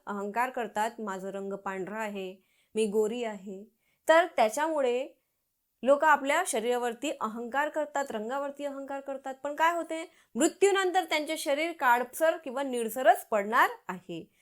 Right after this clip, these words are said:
हा विचार केल्यामुळे आपल्या शरीराची शोभा जी असते, ती क्षणातच नष्ट होते, हे आपल्याला ह्या ध्यान पद्धतीमधून जाणवते. तिसरा प्रकार आहे पूयुक्त झालेला मृतदेह. मृतदेहातून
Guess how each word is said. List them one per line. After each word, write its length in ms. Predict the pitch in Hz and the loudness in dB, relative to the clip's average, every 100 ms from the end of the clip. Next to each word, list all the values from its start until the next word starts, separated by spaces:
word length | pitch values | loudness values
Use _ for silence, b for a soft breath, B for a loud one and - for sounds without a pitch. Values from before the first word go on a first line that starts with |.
| _ _ _ | _ _ _
हा 200 | 349 415 | 8 8
विचार 320 | 392 349 311 | 6 4 4
केल्यामुळे 640 | 302 285 277 285 262 285 | 2 0 0 2 4 4
आपल्या 360 | - 226 240 240 | 2 0 0 -4
शरीराची 500 | 240 208 226 226 247 | -6 -4 -4 -4 -8
शोभा 380 | 226 202 185 269 | -6 -4 0 0
जी 140 | 320 | 2
असते, 640 | 339 254 - 226 240 349 b b - | 0 0 0 4 4 4 b b 2
ती 140 | 403 | 4
क्षणातच 720 | 392 - 240 214 214 208 294 359 | 4 0 0 0 0 2 2 2
नष्ट 520 | 269 214 254 320 - 370 | -2 -2 -2 -2 2 2
होते, 560 | 330 294 269 226 - _ _ - | 4 0 -2 -2 -6 _ _ 4
हे 60 | |
आपल्याला 600 | 415 349 269 247 220 220 | 8 10 8 2 4 4
ह्या 300 | 285 220 240 | 2 0 0
ध्यान 280 | 269 254 240 | 2 0 -2
पद्धतीमधून 840 | 233 202 165 190 202 190 180 233 415 571 B - | -2 -6 -6 -8 -8 -8 -2 0 0 -2 B -10
जाणवते. 680 | 185 170 156 143 - 156 185 _ _ - | -6 -4 -6 -12 -14 -18 -20 _ _ 4
तिसरा 320 | 330 339 415 | 4 8 6
प्रकार 320 | 392 370 349 | 6 4 6
आहे 320 | 330 311 339 | 4 2 0
पूयुक्त 720 | 403 - 370 427 440 403 403 381 | 0 0 4 6 6 4 2 0
झालेला 580 | 349 277 247 247 285 339 453 | 2 4 4 6 8 8 6
मृतदेह. 580 | 196 202 190 170 170 170 185 _ _ _ _ _ | -4 -6 -6 -10 -12 -14 -20 _ _ _ _ _
मृतदेहातून 920 | 226 302 440 415 415 403 381 403 403 | 0 0 2 2 4 4 4 2 0